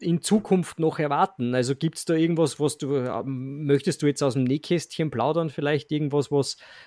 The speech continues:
noch stre-, vielleicht nicht ganz so streng geheim ist, aber auf was wir uns vorbereiten dürfen? Oder seid ihr in eurem Event so gefestigt und sagt, das läuft einfach, wir wollen da gar nicht groß was ändern, weil es ist einfach spitze, so wie es ist?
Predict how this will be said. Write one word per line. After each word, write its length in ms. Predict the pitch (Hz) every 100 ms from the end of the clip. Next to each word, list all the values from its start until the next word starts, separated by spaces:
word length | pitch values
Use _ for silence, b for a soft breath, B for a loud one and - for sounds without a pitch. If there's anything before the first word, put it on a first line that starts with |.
| -
noch 160 | 139
stre-, 520 | - - - - 101 -
vielleicht 380 | 123 127 -
nicht 160 | 135 131
ganz 240 | 110 135
so 80 | -
streng 260 | - 135 147
geheim 380 | 156 127 135 143
ist, 140 | 143
aber 160 | 135 127
auf 120 | -
was 140 | 127
wir 80 | 139
uns 100 | 135
vorbereiten 520 | - 139 160 156 151
dürfen? 340 | 143 147 156 139
Oder 260 | 139 135 b b b b b
seid 460 | - 151 147 -
ihr 320 | 156 156 156 151
in 260 | 143 139
eurem 380 | 127 135 147 147
Event 400 | 139 131 143 -
so 160 | - 143
gefestigt 580 | 147 135 143 - 151
und 100 | 143
sagt, 320 | - 143 - -
das 120 | 139 123
läuft 280 | 131 -
einfach, 360 | 147 143 143 -
wir 160 | 143 127
wollen 160 | 147
da 80 | 147
gar 220 | - 139
nicht 180 | 147 -
groß 260 | 135 147 143
was 80 |
ändern, 340 | 131 131 151 135
weil 140 | 131
es 120 | 139
ist 120 | 147 139
einfach 300 | 127 139 -
spitze, 500 | - - 165 - 143
so 160 | 147
wie 80 | 139
es 80 | 135
ist? 320 | 160 202